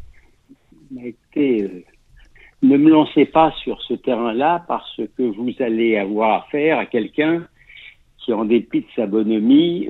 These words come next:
va être dans l'aigreur. Parce que, euh, lorsque je considère, pour bien connaître les dossiers, la manière dont la France,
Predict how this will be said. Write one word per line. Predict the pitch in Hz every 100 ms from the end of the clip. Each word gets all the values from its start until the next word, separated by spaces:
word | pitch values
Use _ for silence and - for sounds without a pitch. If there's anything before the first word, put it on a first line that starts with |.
| 85
va | 104
être | 139 120
dans | 117
l'aigreur. | 107 123 120 143 151 127 98 -
Parce | 107 - - 131 -
que, | 147 135 127 117 131
euh, | 147 131
lorsque | 135 139 - -
je | 143 120
considère, | 127 147 143 - 127 127 123 104 87 - _ _ _ _ _ _ _ _ _ -
pour | 101
bien | - 120 123
connaître | 139 127 139 - 110
les | 107 104
dossiers, | 113 127 - - 127 117 107 107 _ _ -
la | 107 101
manière | 120 135 160 180 131
dont | 101 117 113 110 -
la | 113 113
France, | - 135 110 -